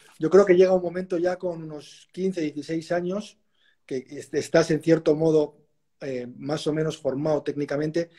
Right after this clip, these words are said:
ya el estar en un entorno competitivo empieza a ser cada vez más importante. Tener, em, una, una estructura donde puedas entrenar más horas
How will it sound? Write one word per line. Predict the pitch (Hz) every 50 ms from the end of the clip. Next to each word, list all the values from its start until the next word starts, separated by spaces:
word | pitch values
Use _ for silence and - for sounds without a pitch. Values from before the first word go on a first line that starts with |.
| - _ _
ya | - 127 147 147 156 165 170 170 170 -
el | 156 139 139
estar | 131 - - 165 165
en | 165
un | 170 170
entorno | 160 156 156 - 165 160 160 165 156 -
competitivo | 160 147 143 151 143 143 147 139 160 165 165 170 180 185 185 - _ _ _ _ _ _ _ _
empieza | 151 135 127 - 151 151 151 170
a | 147
ser | - - 160 160 -
cada | 165 147 143 135
vez | 147 147 143
más | 151 151 147 -
importante. | 147 139 - 131 123 123 - 143 139 131 117 - 107 107 113 _ _ _ _ _ _ _ _ -
Tener, | 135 123 123 131 135 139 139 139 131 135 135 - _
em, | 151 135 127 123 120 120 120 120 120 117 - - - - _ _
una, | - 139 143 156 151 151 -
una | 165 151 160 156
estructura | 147 - - 156 147 - - 165 156 151 143
donde | 135 139 135
puedas | 127 - 147 147 147 147 143 -
entrenar | 147 139 135 135 135 135 139 143 139 135 135 - _ _
más | - 135 143 151 143 - -
horas | 156 156 160 160 180 180 - - -